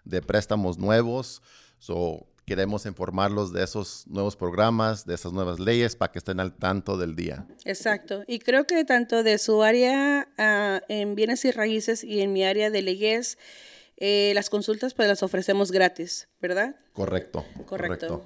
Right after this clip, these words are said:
Speaker 2: Sí,
Speaker 1: Sí.
Speaker 2: para informar a la comunidad y yo creo que compartir un poco de nuestra experiencia con ellos. Y al igual que usted no cobra las consultas, al igual yo tampoco las cobro, para que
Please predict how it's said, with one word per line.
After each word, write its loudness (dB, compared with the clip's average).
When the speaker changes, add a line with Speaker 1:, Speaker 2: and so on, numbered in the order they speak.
Speaker 2:
Sí, -6
Speaker 1:
Sí. -6
Speaker 2:
para 0
informar -4
a 0
la 0
comunidad -2
y -2
yo -6
creo -6
que 0
compartir -2
un -2
poco -2
de 0
nuestra -4
experiencia -4
con -4
ellos. -4
Y -2
al 2
igual 0
que -6
usted -2
no -4
cobra 4
las 2
consultas, -2
al -2
igual -4
yo -8
tampoco -8
las -4
cobro, -4
para -2
que -8